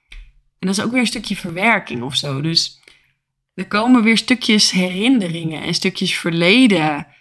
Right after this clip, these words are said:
terug. Ook, ehm, een van de dingen was de, eh, inrichting van de bus. Van onze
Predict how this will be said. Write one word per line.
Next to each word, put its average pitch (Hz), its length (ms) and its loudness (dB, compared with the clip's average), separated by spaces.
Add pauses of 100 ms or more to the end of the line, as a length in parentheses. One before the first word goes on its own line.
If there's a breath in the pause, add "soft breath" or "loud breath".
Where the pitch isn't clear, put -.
(240 soft breath)
terug. 170 560 -4
Ook, 180 280 0
ehm, 170 480 -2 (260)
een 185 180 -8
van 185 140 -10
de 180 80 -8
dingen 175 220 2
was 175 200 0
de, 165 460 0 (540)
eh, - 200 -10
inrichting 208 540 2
van 185 120 0
de 170 60 0
bus. 180 460 2
Van 160 140 -6
onze 170 280 -4